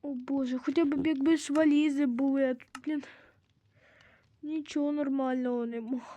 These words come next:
Капець, мер, блін. Капець, що я не, я не хочу ні в яке інше село їхати.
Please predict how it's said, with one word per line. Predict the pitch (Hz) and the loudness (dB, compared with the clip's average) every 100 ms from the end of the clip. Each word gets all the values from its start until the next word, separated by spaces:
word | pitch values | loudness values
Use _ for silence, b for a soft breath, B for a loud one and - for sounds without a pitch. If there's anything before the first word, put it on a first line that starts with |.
| B B _ _ | B B _ _
Капець, | - 233 _ - 285 269 - | -14 -14 _ -8 -6 -6 -6
мер, | 254 254 247 220 | -4 -2 -2 -2
блін. | 226 220 202 - b b b b b b b b b - - _ _ _ _ _ _ - | -2 -4 -6 -16 b b b b b b b b b -4 -4 _ _ _ _ _ _ -4
Капець, | 247 226 _ - 254 254 254 247 240 233 233 | -4 -4 _ -8 -2 0 0 0 0 -2 -4
що | - - 403 415 | -6 -2 2 4
я | 349 | 2
не, | 320 311 - | 2 -2 0
я | 330 | 2
не | 349 381 | 2 0
хочу | - 359 403 - 381 | 2 2 2 0 0
ні | 359 320 | 2 4
в | |
яке | 311 302 302 | 2 2 2
інше | 294 370 381 339 | 2 0 -4 -8
село | - 349 330 330 | -2 2 4 2
їхати. | 254 226 202 - 180 - | 0 -4 -6 -6 -12 -14